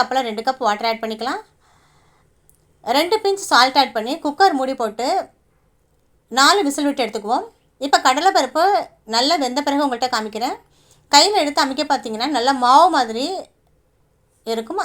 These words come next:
அதான் கரெக்டான பக்குவம். இதுல ரெண்டு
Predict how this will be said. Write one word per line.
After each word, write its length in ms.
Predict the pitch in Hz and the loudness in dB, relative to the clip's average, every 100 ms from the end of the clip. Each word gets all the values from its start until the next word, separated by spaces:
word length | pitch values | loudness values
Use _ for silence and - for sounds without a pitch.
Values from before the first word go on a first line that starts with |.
| - | -4
அதான் 260 | 233 302 285 | 0 2 2
கரெக்டான 360 | 220 240 254 254 | -2 -2 -4 -4
பக்குவம். 360 | 220 214 269 - _ _ _ _ _ _ _ _ _ _ _ _ _ _ - 277 | -6 -2 -4 -4 _ _ _ _ _ _ _ _ _ _ _ _ _ _ -6 0
இதுல 160 | 320 285 | 2 4
ரெண்டு 180 | 285 | 2